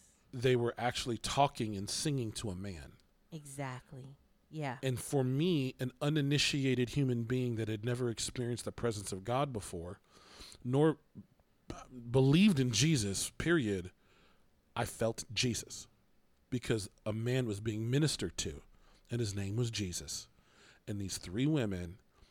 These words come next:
Speaker 1: poured their hearts out before him, and he showed up and touched my heart.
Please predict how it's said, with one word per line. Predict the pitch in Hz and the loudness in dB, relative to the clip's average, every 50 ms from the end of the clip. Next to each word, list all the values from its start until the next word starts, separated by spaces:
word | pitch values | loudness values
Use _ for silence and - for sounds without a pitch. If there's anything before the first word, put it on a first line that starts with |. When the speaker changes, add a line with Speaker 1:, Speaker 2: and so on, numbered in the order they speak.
| _ - - - | _ -20 -16 -10
Speaker 1:
poured | - - - 147 151 139 123 | -8 -4 0 0 0 0 0
their | 117 98 | -2 -4
hearts | - - - - 151 160 156 - - | -4 -4 -4 0 0 0 2 0 0
out | 95 85 82 92 | 0 -2 -2 -4
before | - - - - 127 131 131 | -8 -10 -6 -4 -4 -2 -2
him, | 104 95 82 78 73 76 - _ _ _ _ - - _ - | -2 -4 -6 -6 -10 -14 -20 _ _ _ _ -20 -20 _ -10
and | 101 104 | -8 -6
he | - 127 123 | -4 -4 -2
showed | - - 127 110 101 | -2 0 0 0 0
up | 101 98 - | 0 -2 -4
and | 90 82 | -6 -8
touched | - 95 82 - - | -6 -6 -6 -6 -8
my | 76 | -12
heart. | 73 - - 73 - - | -12 -12 -12 -14 -14 -14